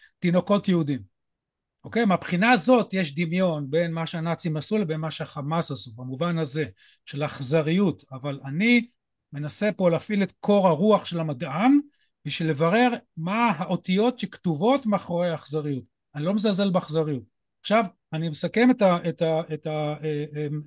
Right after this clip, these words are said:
הבדל בין שתי האסכולות. האסכולה הרגשית מצביעה די בקלות על המשכיות משנאת ישראל אצל הנוצרים, אחר כך, אה, אנטישמיות באירופה, אחר כך הנאציזם, ועכשיו בנקודת המבט הרגשית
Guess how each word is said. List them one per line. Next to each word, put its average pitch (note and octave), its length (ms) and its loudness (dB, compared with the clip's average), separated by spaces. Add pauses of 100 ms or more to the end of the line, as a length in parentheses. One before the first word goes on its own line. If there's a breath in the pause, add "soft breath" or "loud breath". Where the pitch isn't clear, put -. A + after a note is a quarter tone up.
הבדל D3+ 320 -2
בין E3 160 -2
שתי F#3+ 180 -2
האסכולות. A3 500 2 (380 soft breath)
האסכולה B3+ 360 4
הרגשית A#3+ 540 2 (180)
מצביעה F3+ 640 0
די G#3+ 200 4
בקלות G#3 460 -2
על E3+ 120 -2
המשכיות F3 720 -2 (420)
משנאת G#3 580 2
ישראל F#3+ 380 -2
אצל E3+ 220 -6
הנוצרים, A3+ 580 2 (480)
אחר G#3 300 0
כך, - 360 -2
אה, E3+ 400 0
אנטישמיות E3+ 580 -2
באירופה, F3+ 560 2
אחר F#3+ 160 -6
כך E3 180 -6
הנאציזם, C4+ 540 4 (640)
ועכשיו B3 400 2
בנקודת G3 440 0
המבט F#3+ 400 -2
הרגשית F3+ 520 -2